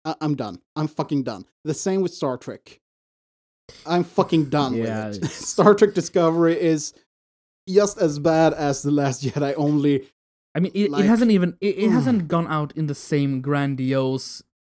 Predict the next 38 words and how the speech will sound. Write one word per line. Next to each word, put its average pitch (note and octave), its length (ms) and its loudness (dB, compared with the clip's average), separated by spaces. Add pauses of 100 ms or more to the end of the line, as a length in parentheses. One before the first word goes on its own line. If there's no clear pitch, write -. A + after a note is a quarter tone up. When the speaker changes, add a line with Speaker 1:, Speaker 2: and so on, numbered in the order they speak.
(120)
Speaker 2:
I - 60 -18
was G#2+ 160 -20
gonna A2 140 -14
say G2 40 -16
grandiose, A#2 760 -4
but, B2 280 -10
uh, A#2+ 240 -4
tragic, C#3+ 520 -4
gr-, C3+ 160 -4
grandiose A#2+ 580 -4
death A#2+ 260 -8 (120)
as F#3+ 200 -8
Star G#2 360 -10
Wars. G2+ 280 -10
But, D#3+ 140 -6
Speaker 1:
No, F#3+ 440 2
this E3+ 200 -2
is D#3 160 -2
Speaker 2:
but E3+ 60 0
Speaker 1:
more F3 180 6
Speaker 2:
nonetheless D#3+ 400 2
Speaker 1:
like, - 140 -10
uh, C#3+ 520 2
the C#3 360 0
slow D3+ 540 0
choking C#3 840 -2
because B2+ 460 -8
you C#3 100 -2
Speaker 2:
I - 40 -16
was C#3+ 100 -12
gonna C#3 100 -2
Speaker 1:
ate C3+ 40 -4
Speaker 2:
say G#3 60 0
s- F3 60 -4
Speaker 1:
something C3 540 -4
that A#2 160 -10
was A#2+ 200 -10
just A#2 300 -10